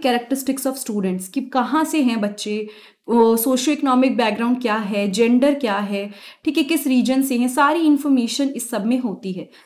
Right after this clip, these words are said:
फाइनेंशियल डेटा कि कितना हमने बजट, पैसा लगाया है एजुकेशन पे, कौन से पोर्शन पे कितना पैसा लगा है, ये सारी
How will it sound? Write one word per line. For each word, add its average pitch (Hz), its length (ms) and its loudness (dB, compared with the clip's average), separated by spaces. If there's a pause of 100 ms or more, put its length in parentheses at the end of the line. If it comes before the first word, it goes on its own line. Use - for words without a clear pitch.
(200)
फाइनेंशियल 269 520 4
डेटा 269 340 0
कि 302 180 -2
कितना 285 420 0
हमने 262 320 4
बजट, 214 480 0
पैसा 214 300 -2
लगाया 196 420 -2
है 233 200 -2
एजुकेशन 214 560 -4
पे, 214 160 -6
कौन 262 260 2
से 277 100 2
पोर्शन 226 420 -2
पे 220 120 -8
कितना 247 300 -4
पैसा 202 340 -4
लगा 185 220 -4
है, 285 160 -6 (420)
ये 339 220 4 (100)
सारी 214 320 0